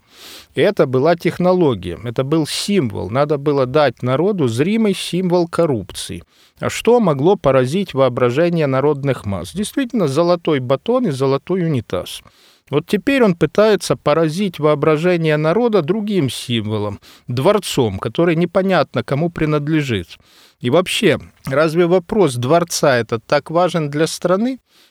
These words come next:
Вот сейчас идут сообщения о том, что в прошлом году у нас из России утекло пятьдесят три миллиарда долларов.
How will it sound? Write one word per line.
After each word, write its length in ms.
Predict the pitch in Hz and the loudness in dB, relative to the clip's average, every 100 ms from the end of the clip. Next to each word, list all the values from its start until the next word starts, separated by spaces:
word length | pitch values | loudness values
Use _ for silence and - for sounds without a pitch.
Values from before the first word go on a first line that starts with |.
| - | -2
Вот 180 | 135 - | -2 0
сейчас 440 | 175 - 185 - | -2 2 2 0
идут 260 | 151 170 180 | 0 0 0
сообщения 640 | - 147 - 165 147 135 | 2 0 2 0 2 2
о 40 | 131 | 2
том, 280 | 220 233 | 2 2
что 200 | - - | 0 -4
в 40 | 113 | -2
прошлом 500 | 160 170 - 139 123 | 0 -2 0 0 2
году 300 | 139 175 233 | 0 0 0
у 100 | 131 | 2
нас 260 | 160 143 | 0 -2
из 140 | 139 123 | -2 0
России 480 | 151 - - 226 135 | 0 0 -4 0 0
утекло 480 | 113 139 - 196 | 0 -4 -2 -2
пятьдесят 520 | 202 135 131 - 196 - | 0 -2 -2 0 0 0
три 180 | 156 180 | -2 0
миллиарда 520 | 143 131 147 143 147 | 2 4 4 2 0
долларов. 640 | 120 117 95 87 - | 2 0 0 -4 -10